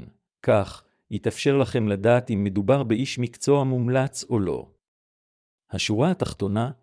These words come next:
צאו להשיג ייצוג מקצועי. עכשיו אתם יודעים שהעלות של ייצוג מקצועי משתנה ממקרה אחד לאחר.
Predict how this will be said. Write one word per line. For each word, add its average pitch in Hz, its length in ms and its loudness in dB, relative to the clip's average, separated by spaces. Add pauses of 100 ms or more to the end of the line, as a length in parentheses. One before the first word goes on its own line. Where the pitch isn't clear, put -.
(100)
צאו 139 280 4
להשיג 110 520 2
ייצוג 131 380 0
מקצועי. 90 640 -2 (1000)
עכשיו 156 400 0
אתם 98 240 0
יודעים 101 420 0
שהעלות 98 440 0
של 98 160 -2
ייצוג 127 360 -2
מקצועי 107 460 -2
משתנה 131 500 -2
ממקרה 120 540 2
אחד 107 320 0
לאחר. 85 540 -4